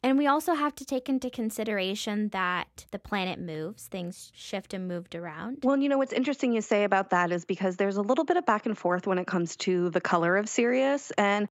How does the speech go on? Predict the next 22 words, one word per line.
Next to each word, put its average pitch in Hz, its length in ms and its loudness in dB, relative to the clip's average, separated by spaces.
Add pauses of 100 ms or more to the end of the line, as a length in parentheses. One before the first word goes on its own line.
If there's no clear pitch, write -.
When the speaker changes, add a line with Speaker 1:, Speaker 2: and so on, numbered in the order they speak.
Speaker 2:
a 220 100 4
lot 233 260 4
of 320 60 0
the 311 80 -2
times 202 480 0
it's - 160 -6
described 175 460 0
now 175 480 0
as 175 180 0
being 165 320 -2
white 165 380 0 (600)
and 180 140 0
bright, 147 320 0 (140)
right? 185 280 2 (160)
But 233 200 2
if 233 100 0
you 262 220 2
look 277 180 2
at 381 100 -2
some 330 140 0
of 330 60 2
these 285 280 -2